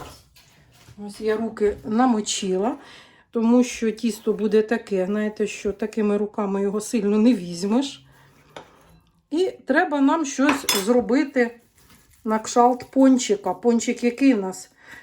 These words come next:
Всередині з дирочкою. <laughs> Не знаю, я оце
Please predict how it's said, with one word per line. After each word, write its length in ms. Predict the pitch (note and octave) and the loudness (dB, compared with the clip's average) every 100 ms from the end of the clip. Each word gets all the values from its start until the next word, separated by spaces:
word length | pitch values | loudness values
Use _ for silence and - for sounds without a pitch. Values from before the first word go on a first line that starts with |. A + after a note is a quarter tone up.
| _ _ | _ _
Всередині 640 | - A#3+ B3 A3+ C#4 C4+ | -2 2 2 6 8 8
з 100 | A3 | 6
дирочкою. 840 | G3+ C#4 D4+ - - - B3 G#3+ - _ - | 4 4 4 0 -2 0 0 0 -6 _ -16
<laughs> 240 | - - | -16 -8
Не 180 | A3+ A#3 | 0 0
знаю, 500 | A3+ A3 A3 G3+ G3+ | 2 2 2 2 2
я 240 | G#3 B3 | 2 4
оце 240 | C4 - | 2 2